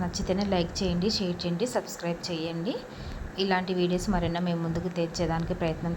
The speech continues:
చేస్తాను. నాకు తోచిన దాంట్లో మీకు చూపించాలనేదే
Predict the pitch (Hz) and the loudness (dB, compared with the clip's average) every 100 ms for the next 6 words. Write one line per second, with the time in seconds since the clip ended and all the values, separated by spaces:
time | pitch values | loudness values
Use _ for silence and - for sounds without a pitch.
0 | 170 165 - 156 196 415 - - - - | -2 -4 -4 0 2 2 0 -8 -8 -10
1 | - - - - - - - - - - | -8 -6 -6 -6 -10 -8 -6 -6 -6 -6
2 | - 196 190 196 202 196 214 190 175 165 | 2 6 6 4 2 2 2 2 2 4
3 | 262 233 175 185 180 - - - - 208 | 6 6 4 0 -2 -4 -10 -4 -2 0
4 | 190 214 180 175 170 170 | 0 2 2 2 2 2